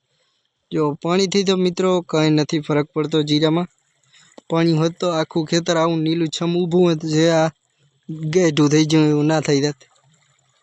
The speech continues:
ધોઈ લીધું છે અને પાણી પણ કમ્પ્લીટ પી ગયું છે અને પાણી મૂકી દીધું છે. આપણા કાકાના એંડામાં ચાલી રહ્યું છે અને આમાં થોડું થોડું હાલે છે રોટાકીમાં. ને હવે કમ્પ્લીટ નાઈ બાઈને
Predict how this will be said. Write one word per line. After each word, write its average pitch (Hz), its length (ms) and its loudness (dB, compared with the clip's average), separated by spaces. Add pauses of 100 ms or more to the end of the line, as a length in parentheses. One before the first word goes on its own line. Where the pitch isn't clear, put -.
(920)
ધોઈ 202 260 -4
લીધું 214 300 -4
છે 226 180 -2 (440)
અને 190 260 -4 (340)
પાણી 202 340 -4
પણ 196 180 -10
કમ્પ્લીટ 196 360 -12
પી 214 200 -14
ગયું 190 180 -6
છે 196 120 -10 (520)
અને 165 180 -4
પાણી 202 380 0
મૂકી 202 240 -2
દીધું 190 260 2
છે. 202 160 2 (240)
આપણા 185 380 0 (720)
કાકાના 170 460 0
એંડામાં 170 520 0
ચાલી 175 240 2
રહ્યું 180 220 2
છે 190 100 4
અને 156 260 2 (320)
આમાં 160 280 0
થોડું 156 280 -4
થોડું 175 300 -2 (240)
હાલે 147 320 0
છે 165 140 -2
રોટાકીમાં. 165 600 -2 (1000)
ને 131 120 -4
હવે 147 260 2 (100)
કમ્પ્લીટ 175 640 -2
નાઈ 175 300 2
બાઈને 196 480 0